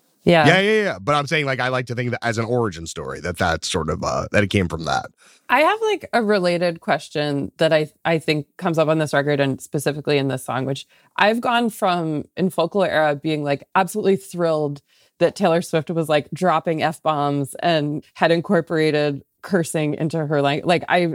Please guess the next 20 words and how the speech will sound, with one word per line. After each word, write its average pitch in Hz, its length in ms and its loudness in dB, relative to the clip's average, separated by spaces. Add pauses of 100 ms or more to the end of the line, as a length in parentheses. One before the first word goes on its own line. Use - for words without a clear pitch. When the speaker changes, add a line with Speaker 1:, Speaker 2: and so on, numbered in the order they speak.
Speaker 1:
I've 160 180 2
just 156 240 -4
followed 147 280 2
that 151 120 0
very 151 160 -4
closely. 190 640 0
I 151 60 0
love 147 260 0
that 143 160 0
development. 160 640 -2 (420)
I 196 160 6
think 208 400 0
it's 185 220 0
come 180 340 0
to 165 220 -2
be 160 160 2
a 151 40 -2
bit 151 140 -2
of 151 160 0
a 147 260 2